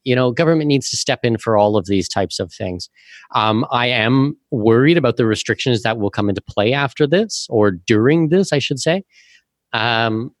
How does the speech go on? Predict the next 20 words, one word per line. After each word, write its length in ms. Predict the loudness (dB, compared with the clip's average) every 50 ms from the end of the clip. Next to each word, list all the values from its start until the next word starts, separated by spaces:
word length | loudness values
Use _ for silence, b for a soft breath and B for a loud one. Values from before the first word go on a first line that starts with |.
| _ _ _
I'm 240 | -2 0 0 0 0
glad 340 | 0 0 0 2 0 0 0
that 100 | 0 0
I 60 | 0
have 200 | 0 -2 -2 -2
second 380 | -2 -4 -4 -2 -2 -2 0
residencies 1000 | 2 2 2 2 2 2 4 4 2 2 2 0 0 0 0 0 -4 -6 -10 -6 _
overseas, 720 | -2 0 2 2 2 2 0 0 2 2 2 2 0 0 -2
that 380 | -2 0 2 0 0 -2 -4 -10 b b b b b b _ _ _ _ _ _ _ _ _ _ _ _ _ _ _ _ _ _ _ _ _
I 60 | -8
think 220 | -2 -2 -2 0 0
that 180 | -2 -4 -2
things 240 | -2 0 0 0 0
like 220 | 0 -2 0 0 -2
this 200 | -2 -2 0 -2
will 120 | -2 0
be 140 | 2 2 2
more 640 | 2 -2 -2 0 2 4 4 4 4 4 2 0 0
and 240 | -2 -2 0 -2 -2
more 640 | -2 0 2 2 4 4 4 4 2 2 0 -4